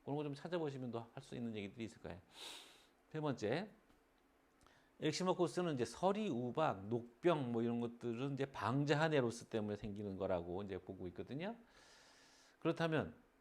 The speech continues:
어, 모기, 송충이, 해충 이런 것들도 방자한 에로스 때문에 생기는, 그래서 없애야 할 뭐 그런 것들일 건지, 우리가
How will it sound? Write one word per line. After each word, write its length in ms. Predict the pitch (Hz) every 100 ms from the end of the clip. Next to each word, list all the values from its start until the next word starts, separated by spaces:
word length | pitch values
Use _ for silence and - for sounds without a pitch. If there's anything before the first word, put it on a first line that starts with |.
| _ _ _
어, 340 | 131 107 98 87
모기, 380 | 95 123 143 185
송충이, 680 | 156 165 196 - 214 110 -
해충 480 | 185 190 - 170 92 - _ _ _ -
이런 220 | 127 147
것들도 680 | 147 143 113 95 101 160 208 - - - -
방자한 480 | 117 135 139 165 143
에로스 240 | 123 123
때문에 280 | 127 123 123
생기는, 540 | 147 139 123 95 82 - - _
그래서 260 | 120 113 117 - - -
없애야 500 | 120 135 165 160 135
할 200 | 101 -
뭐 180 | 113 113
그런 260 | 127 165 208
것들일 440 | 196 - 143 131
건지, 420 | 135 107 98 - - _ _ _ _ _ _ _ _ _ _ _ _ -
우리가 260 | 139 151